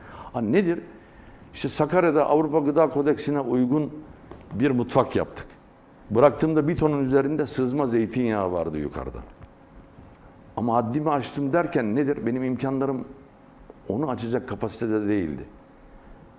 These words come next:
O zamanın belediye başkanı ve oranın ilgilileri geldiler, rica ettiler. Bana burayı yap diye rica ettiler.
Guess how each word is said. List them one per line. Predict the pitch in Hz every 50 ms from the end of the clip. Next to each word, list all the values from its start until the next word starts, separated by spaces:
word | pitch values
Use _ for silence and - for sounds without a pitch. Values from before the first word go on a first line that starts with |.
| -
O | - 123
zamanın | 117 117 110 107 107 104 104 104 101 98 95
belediye | 104 98 101 101 101 104 98
başkanı | 95 92 - - - 92 92 87
ve | 87 90
oranın | 95 95 95 92 90 87
ilgilileri | 90 90 87 87 87 87 87 90 82 87
geldiler, | 87 107 101 87 76 73 82 80
rica | 90 95 92 104 95
ettiler. | 85 - - - - 107 117 - - - - - - - - - - - -
Bana | - 76 78 104 117 135 143 127
burayı | 120 123 123 117 120 113 98
yap | 107 135 139 139 - - -
diye | 101 95 95 87
rica | 90 85 87 90 85
ettiler. | 78 71 - - - - -